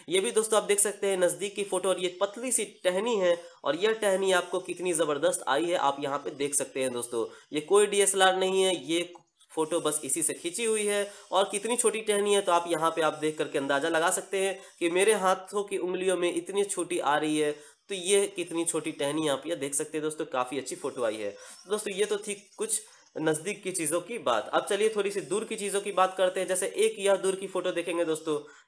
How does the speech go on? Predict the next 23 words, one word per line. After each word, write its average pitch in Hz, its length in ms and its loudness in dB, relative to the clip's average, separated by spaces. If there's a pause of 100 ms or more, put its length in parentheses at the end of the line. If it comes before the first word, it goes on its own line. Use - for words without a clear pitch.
यह 190 120 4
जो 196 140 2 (280)
हल्की 190 260 0
सी 226 160 2
दूर 165 220 0
है 156 320 -4
लेकिन 156 380 -4
यह 160 120 0
भी 170 140 -2
काफ़ी 170 300 0
अच्छी 147 240 -4
फ़ोटो - 300 0
आई 127 160 2
है, 101 200 -2 (680)
तो 190 60 -4
इसमें 226 280 4
भी 226 100 -2
कोई 208 200 4
भी 196 100 -2
प्रॉब्लम 185 320 4
नहीं 165 160 2
है 160 60 2
दोस्तों। 127 320 -4